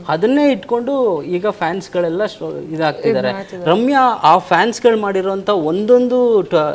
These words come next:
Speaker 1: ಕಾಮೆಂಟ್ಸ್‌ಗಳ್ನು ಸ್ಕ್ರೀನ್ ಶಾಟ್ ತೆಗ್ದು ಅವ್ರ Instagram ಅಲ್ಲಿ
Speaker 2: ಸ್ಟೋರಿಗೆ
Speaker 1: ಸ್ಟೋರೀಸ್ ಎಲ್ಲ
Speaker 2: ಹಾಕ್ತಿದ್ದಾರೆ,
Speaker 1: ಹಾಕೊಂಡಿದ್ದಾರೆ.
Speaker 2: ಹೌದು.
Speaker 1: ಅದನ್ನ ನಿಜವಾಗ್ಲೂ ನಾವು ಓದಕ್ಕಾಗಲ್ಲ,
Speaker 2: ಅಷ್ಟು
Speaker 1: ಓದಕ್ಕಾಗ್ದಲೇ ಇರೋಂಥ
Speaker 2: ಹ್ಮ್.
Speaker 1: ಕೆಟ್ಟ ಪದಗಳು ಇದಾವೆ.
Speaker 2: ಕಾಮೆಂಟ್ಸ್ ಅನ್ನೋದಕ್ಕಿಂತ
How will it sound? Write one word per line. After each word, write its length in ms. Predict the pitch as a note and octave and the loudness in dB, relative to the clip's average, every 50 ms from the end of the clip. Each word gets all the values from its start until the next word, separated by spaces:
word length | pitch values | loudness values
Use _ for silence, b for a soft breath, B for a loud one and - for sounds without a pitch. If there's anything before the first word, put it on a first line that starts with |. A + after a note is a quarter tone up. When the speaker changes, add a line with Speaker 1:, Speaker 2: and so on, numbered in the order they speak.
| C3 - - | -6 -6 -4
Speaker 1:
ಕಾಮೆಂಟ್ಸ್‌ಗಳ್ನು 800 | E3 F3 G3+ B3 C#4 B3 G3+ - A3+ A3 G3 D#3+ D3 F3+ G#3+ G3+ | -2 -2 0 0 0 -2 -2 0 0 0 0 0 -2 -4 -4 -6
ಸ್ಕ್ರೀನ್ 400 | - - - E3 E3+ G3+ A#3+ A3 | -8 -8 -2 0 2 2 2 0
ಶಾಟ್ 100 | - B3 A#3 G#3+ - | -2 -2 -2 -2 -2
ತೆಗ್ದು 300 | - F#3 E3 E3+ F#3+ A#3 | -4 -6 -4 -2 -2 0
ಅವ್ರ 200 | G#3+ D#3+ D3+ D#3+ | 0 0 0 0
Instagram 260 | D3+ D#3 D#3 - - F#3+ | -2 -6 -6 -4 -2 -2
ಅಲ್ಲಿ 140 | F3 E3+ | 2 4
Speaker 2:
ಸ್ಟೋರಿಗೆ 420 | G#3 A3+ A3 A3 A3 G#3 F#3+ - G#3 | 4 4 4 2 0 0 0 0 2
Speaker 1:
ಸ್ಟೋರೀಸ್ 280 | G3+ F3+ E3+ E3+ E3+ | 2 2 2 2 0
ಎಲ್ಲ 140 | E3 D3 C#3 | -2 0 0
Speaker 2:
ಹಾಕ್ತಿದ್ದಾರೆ, 140 | - - E3+ | 0 0 0
Speaker 1:
ಹಾಕೊಂಡಿದ್ದಾರೆ. 320 | - F3 F#3 F#3+ F3+ E3+ | -2 0 0 0 0 -2
Speaker 2:
ಹೌದು. 420 | F3+ E3 - - - - - - - - | -4 -6 -6 -10 -20 -20 -20 -12 -6 -4
Speaker 1:
ಅದನ್ನ 240 | C#3+ D3 E3+ F3 | -2 0 0 0
ನಿಜವಾಗ್ಲೂ 400 | D#3+ D3+ D3 D#3 F#3 G#3+ A3+ A#3+ | 0 -2 0 0 0 2 2 2
ನಾವು 240 | A#3+ A3 F#3+ E3 D3 | 0 2 2 2 2
ಓದಕ್ಕಾಗಲ್ಲ, 840 | C3 C#3 E3+ F3+ A3+ A3 A3+ G3 E3+ D3+ D3+ C3+ B2 B2 C3 D3+ - | 2 2 2 4 2 2 2 2 0 2 0 0 0 0 -2 -2 -2
Speaker 2:
ಅಷ್ಟು 120 | C3+ C3+ | -2 0
Speaker 1:
ಓದಕ್ಕಾಗ್ದಲೇ 720 | D3 F3+ G3 A3+ A3+ - - - - B3+ A#3+ G#3 G3 F#3+ | 0 2 2 2 2 2 4 2 4 4 4 4 4 4
ಇರೋಂಥ 280 | F#3 F3 F3 F3 F3 G#3 | 4 4 2 0 -2 -2
Speaker 2:
ಹ್ಮ್. 800 | G3+ F#3+ E3+ C#3 B2 A#2+ - - - - - - G3+ G#3 G3+ F#3+ | -2 0 0 -2 -2 -4 -6 -10 -12 -12 -12 -10 -10 -10 -6 -2
Speaker 1:
ಕೆಟ್ಟ 240 | F3 E3+ F3 - A3+ | -4 -4 -2 0 0
ಪದಗಳು 500 | G#3+ G#3+ F#3+ F3 E3+ E3 E3+ E3+ F3+ E3+ | 0 2 2 0 0 2 2 2 0 2
ಇದಾವೆ. 320 | D3+ C3+ C3+ B2 B2 B2 | 2 0 0 0 0 -2
Speaker 2:
ಕಾಮೆಂಟ್ಸ್ 560 | - - - C4 B3+ C4 C#4+ E4+ F#4 F4 F4+ | -4 -2 2 2 4 4 2 0 -2 -2 -4
ಅನ್ನೋದಕ್ಕಿಂತ 420 | F4+ F4+ F4+ F4 F4 F4 C#4 E4 | -4 -4 -4 -4 -6 -6 -6 -6